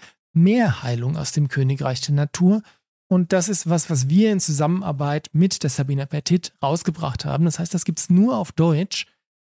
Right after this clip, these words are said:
Und darin enthalten sind dann, ähm, die Edelsteinessenzen, die Baumessenzen, dann gibt's noch die Götting-, Göttinnen-Essenzen. Das sind Mischungen von Edelsteinessenzen und auch die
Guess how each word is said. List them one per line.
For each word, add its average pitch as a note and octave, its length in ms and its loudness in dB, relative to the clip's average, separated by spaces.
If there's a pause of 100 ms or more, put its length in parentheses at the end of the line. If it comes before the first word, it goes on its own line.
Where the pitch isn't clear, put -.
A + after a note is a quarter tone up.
(160)
Und F#3+ 140 4
darin F3+ 180 0
enthalten C3 580 0
sind E3 440 2 (140)
dann, D3 540 0 (100)
ähm, C#3 260 -2
die E3 200 -4
Edelsteinessenzen, F#3+ 1080 0 (340)
die C3 60 2
Baumessenzen, E3+ 1080 0 (340)
dann D3+ 80 4
gibt's C#3 240 0
noch B2 100 0
die - 220 -12
Götting-, F3+ 480 2 (140)
Göttinnen-Essenzen. G3+ 1600 0 (180)
Das - 140 -2
sind C#3 180 -2
Mischungen F#3+ 420 2
von F3 160 -4
Edelsteinessenzen D#3+ 1160 -2 (500)
und F3+ 260 0
auch D3 260 -2
die D#3 260 0